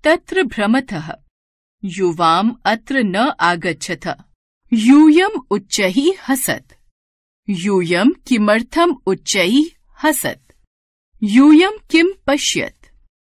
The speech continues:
यूयं पाचिकाः स्थ, यूयं पचथः। यूयम् उच्चैः न वदत्। ध्यातव्यम्, मध्यम पुरुष के वाक्यों में लिंग के आधार पर कर्ता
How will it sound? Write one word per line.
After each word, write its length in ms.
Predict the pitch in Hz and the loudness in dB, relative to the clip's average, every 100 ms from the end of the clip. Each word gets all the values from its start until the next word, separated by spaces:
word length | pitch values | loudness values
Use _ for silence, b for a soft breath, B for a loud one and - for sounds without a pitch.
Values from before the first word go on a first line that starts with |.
| _ 247 | _ 0
यूयं 540 | 226 285 339 392 466 - | 6 8 8 4 0 -2
पाचिकाः 680 | 208 156 - 160 160 160 196 427 | 0 0 -2 -6 0 -2 -2 -10
स्थ, 540 | - - - 285 160 - _ _ _ _ _ _ _ | -10 -12 -4 -4 -4 -10 _ _ _ _ _ _ _
यूयं 600 | 180 185 190 170 175 208 - - | -8 -2 -2 0 0 -2 -2 -6
पचथः। 580 | 214 - - 202 156 - _ _ _ _ _ - | -6 -6 -8 -10 -12 -18 _ _ _ _ _ -6
यूयम् 580 | 208 269 311 311 427 330 - | 2 4 6 4 2 -6 -6
उच्चैः 560 | 196 - 208 175 180 277 - _ _ | -6 -4 -4 -2 -2 -4 -6 _ _
न 160 | 220 233 359 381 | 2 2 0 -2
वदत्। 440 | 208 151 - - - _ _ _ _ _ _ _ _ | -4 -4 -8 -10 -20 _ _ _ _ _ _ _ _
ध्यातव्यम्, 880 | 196 247 294 320 - 339 254 160 - - _ _ _ _ _ _ 226 | -6 2 2 2 2 -2 0 -6 -6 -14 _ _ _ _ _ _ 4
मध्यम 460 | 226 254 294 415 403 | 4 4 2 -2 0
पुरुष 300 | 311 330 - | 2 2 2
के 120 | 349 | 0
वाक्यों 520 | 175 160 156 - 320 | 2 0 -2 -2 2
में 300 | 240 139 240 - _ _ | 2 0 -6 -10 _ _
लिंग 340 | 226 233 302 392 427 | -2 2 2 0 0
के 120 | 381 | -2
आधार 580 | - 185 214 208 214 214 | 0 0 0 0 -2 -2
पर 240 | 226 240 226 | -2 -6 -6
कर्ता 580 | - 202 147 156 175 | -4 -4 -4 -6 -6